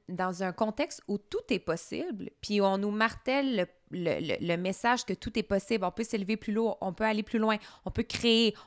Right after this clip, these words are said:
on peut se réinventer, da, da, da, da. C'est dur de faire, oui, mais être à la maison, puis être capable de se cuisiner un plat, puis sentir le contentement, sentir la satisfaction de cette petite création-là, mais aussi dans son corps, de sentir qu'on est capable de se rassasier nous-mêmes comme petit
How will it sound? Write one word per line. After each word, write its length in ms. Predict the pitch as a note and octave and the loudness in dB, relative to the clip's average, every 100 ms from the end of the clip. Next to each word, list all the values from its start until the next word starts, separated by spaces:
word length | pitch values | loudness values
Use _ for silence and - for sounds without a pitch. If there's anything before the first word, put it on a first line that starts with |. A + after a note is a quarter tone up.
| - | -8
on 60 | |
peut 120 | F3+ | -4
se 100 | G#3 G#3 | 0 2
réinventer, 720 | A3 A#3+ G#3 A3 G#3+ A#3 - - | 2 2 2 2 2 -2 -2 -10
da, 140 | F3+ A3+ | -2 2
da, 120 | B3 | 4
da, 100 | A#3 | 2
da. 60 | A#3+ - - - _ - | 0 -6 -20 -20 _ -12
C'est 220 | - G#3+ | -4 -2
dur 400 | F3 A#3+ E4+ D4+ | 0 2 2 2
de 100 | G#3 | -2
faire, 340 | - A3 B3 B3+ - - - - - | 2 2 2 -2 -16 -20 -20 -16 -4
oui, 140 | C#4 | -2
mais 160 | D#4 A3+ - _ - - _ _ _ | 0 -2 -6 _ -20 -20 _ _ _
être 280 | A3 C4 C4 | 0 2 4
à 100 | A3+ | 4
la 140 | G3+ G3+ | 4 2
maison, 640 | G3+ G3+ F#3 F#3+ G#3 C#4 _ _ _ - | 2 0 0 0 0 -4 _ _ _ -2
puis 80 | G3+ | 0
être 80 | G#3+ | 2
capable 340 | G3+ A3+ A3+ | 2 4 2
de 60 | G#3 | 0
se 120 | - | -2
cuisiner 580 | G3+ - A3 G3+ G#3+ A3+ | -4 0 0 2 2 4
un 120 | G3+ | 2
plat, 400 | - G#3 G3+ A#3+ | 2 2 4 4
puis 140 | C4 - | 0 -4
sentir 800 | - A3 G#3+ - A#3+ C4 B3+ G#3 | 0 0 0 0 2 2 2 2
le 120 | F#3 | 2
contentement, 540 | G#3 G#3 G#3 G3+ G#3+ | 2 2 2 2 -2
sentir 360 | A3+ G3+ - G#3+ | 0 -2 0 2
la 120 | F#3+ | 2
satisfaction 920 | - G#3 - - A#3+ - - A3+ A#3 - - - | 2 0 0 -2 -2 -2 0 2 2 -4 -20 -2
de 140 | F3 | 0
cette 280 | G3+ G#3+ G#3 | 2 0 0
petite 360 | A3+ A3 C4 - | 0 2 0 -2
création-là, 640 | - G3+ G3+ G#3+ G#3 C#4 | 2 2 2 0 0 2
mais 120 | C4+ | 0
aussi 260 | G#3 - C4 | -2 -2 2
dans 180 | G#3 G3 | 2 2
son 240 | G#3+ G3 | -2 -4
corps, 520 | - A3+ A#3+ D#4 A#3 | 4 6 6 6 0
de 140 | F#3 G3 | 0 0
sentir 360 | G3+ G3 - | 0 0 -2
qu'on 140 | A3+ G3+ | 0 0
est 60 | |
capable 320 | - - A3+ | 0 0 0
de 80 | G#3 | 0
se 140 | - G#3+ | 0 0
rassasier 760 | F3 G#3+ - G#3+ F#3 F3 A#3 | 2 0 2 2 2 0 0
nous-mêmes 640 | A3 G#3+ G#3 G3 G3 C#4+ | 2 2 2 2 0 0
comme 160 | C4 G3 | 0 0
petit 260 | - F#3+ | -2 -4